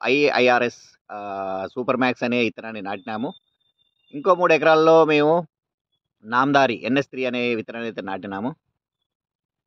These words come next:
అయితే ఈసారి వీడియోలు చేయడానికి నాకు కొంత టైమ్ అయితే లేదు. చాలామంది రైతులు,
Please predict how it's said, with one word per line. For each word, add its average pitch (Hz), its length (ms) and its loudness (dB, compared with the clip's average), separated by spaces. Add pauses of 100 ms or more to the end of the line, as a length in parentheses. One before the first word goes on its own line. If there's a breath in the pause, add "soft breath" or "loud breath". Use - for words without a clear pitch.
(460)
అయితే 180 200 -4
ఈసారి 180 220 2
వీడియోలు 170 320 4
చేయడానికి 160 320 4
నాకు 143 140 0
కొంత 135 180 -6
టైమ్ 123 280 -6
అయితే 131 180 -4
లేదు. 117 240 -2
చాలామంది 143 460 0
రైతులు, 135 360 2